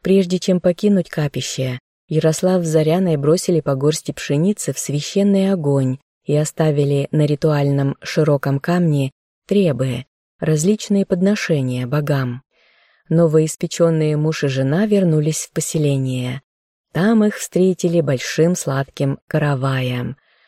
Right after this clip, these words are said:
Пышный свадебный пир продолжался до самого утра. Три года спустя. "Светозар, ты не видел, куда эта Заряна запропастилась?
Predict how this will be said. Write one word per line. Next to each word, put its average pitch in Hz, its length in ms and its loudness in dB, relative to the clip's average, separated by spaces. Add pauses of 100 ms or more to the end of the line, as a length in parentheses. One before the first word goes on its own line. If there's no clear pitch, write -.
(360)
Пышный 156 520 0
свадебный 139 720 0
пир 226 380 0 (200)
продолжался 165 1080 -2 (100)
до 139 220 -2
самого 143 720 -2
утра. 131 520 -6 (1300)
Три 202 320 2
года 175 680 2 (120)
спустя. 135 960 -6 (840)
"Светозар, 226 960 -2 (420)
ты 269 120 2
не 277 200 4
видел, 214 380 4
куда 180 240 2
эта 175 440 0
Заряна 170 540 2
запропастилась? 156 1160 -4